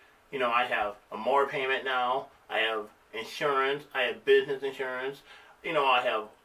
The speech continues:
you know, the new equipment. I didn't wanna have all this stuff, and then the three months of downtime, I lose it all because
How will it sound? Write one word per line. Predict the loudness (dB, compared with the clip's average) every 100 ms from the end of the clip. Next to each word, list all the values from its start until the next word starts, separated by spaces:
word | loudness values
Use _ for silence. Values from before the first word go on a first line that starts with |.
| -10
you | 0
know, | 4 4 2
the | -2
new | 0 0
equipment. | 0 -2 -2 -2 0
I | 2
didn't | 2 2
wanna | 0 2
have | 2
all | 6 6 6
this | 2 0
stuff, | 2 4 4 0 -2
and | 0
then | 0 -2 -6 -14 _ _ _ _ -2
the | -2
three | 0 -2
months | 0 2 0
of | -2 0
downtime, | 2 2 0 -6 -6 -10 -14 -20 -20 -8
I | -6
lose | -4 -4 -2 0
it | 2
all | 4 2
because | 0 0 0